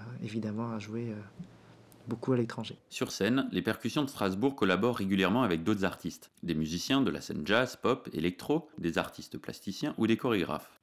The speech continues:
Speaker 2: Ce qui donne lieu à des représentations très élaborées, laissant finalement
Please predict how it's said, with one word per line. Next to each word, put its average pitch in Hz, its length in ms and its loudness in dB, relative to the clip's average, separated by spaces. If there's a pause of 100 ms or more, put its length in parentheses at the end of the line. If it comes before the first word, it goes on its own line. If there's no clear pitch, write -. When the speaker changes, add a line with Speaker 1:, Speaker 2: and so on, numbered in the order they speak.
(220)
Speaker 2:
Ce - 120 -8
qui 120 140 0
donne 107 240 4
lieu 80 240 0
à 78 100 -6
des 78 120 0
représentations 76 760 -8
très 131 300 0
élaborées, 76 420 0
laissant 101 300 2
finalement - 440 -2